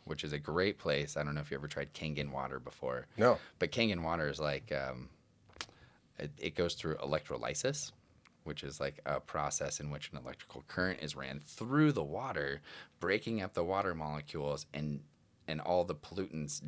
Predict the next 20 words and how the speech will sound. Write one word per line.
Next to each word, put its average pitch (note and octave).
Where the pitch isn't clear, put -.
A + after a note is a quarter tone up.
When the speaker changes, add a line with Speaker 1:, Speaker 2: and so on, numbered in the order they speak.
Speaker 1:
detach E2+
from D2+
the C2+
water C#2
molecule. A#1
Speaker 2:
Get -
outta F#2
here. F2
Speaker 1:
So, E2+
like, D2+
it's F#2
a E2
better G#2
way F2+
of D#2
filtering F2
the B1
water B2
because -
the, D2+